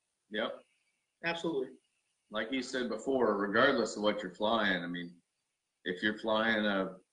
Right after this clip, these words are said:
Speaker 1: paper airplane or you're flying a six hundred, seven hundred dollar electric jet, you know, bring it out, have fun. That's the best part about the whole hobby is if you're making it out of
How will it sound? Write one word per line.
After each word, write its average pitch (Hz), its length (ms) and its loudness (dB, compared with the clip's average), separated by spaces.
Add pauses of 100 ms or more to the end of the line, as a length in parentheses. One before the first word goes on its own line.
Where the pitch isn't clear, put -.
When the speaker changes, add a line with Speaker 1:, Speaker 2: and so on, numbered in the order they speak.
(100)
Speaker 1:
paper 117 240 4
airplane 123 580 4
or 123 140 2
you're 98 160 -4
flying 110 500 0
a 95 300 -2 (600)
six - 320 -8
hundred, 110 340 0
seven 113 260 0
hundred 110 180 -2
dollar 113 340 4
electric 98 440 -2
jet, 107 380 2 (160)
you - 100 -20
know, 98 140 -16 (300)
bring 117 160 4
it 123 60 4
out, 131 300 2
have 117 200 0
fun. 120 320 -4 (460)
That's - 180 -2
the 117 80 -4
best 123 280 0
part 123 220 2
about 104 240 0
the 113 80 -6
whole 107 240 -2
hobby 110 300 2
is - 320 -8 (500)
if 101 180 -2
you're 107 140 0
making 117 300 4
it 110 120 4
out 110 200 4
of 90 240 2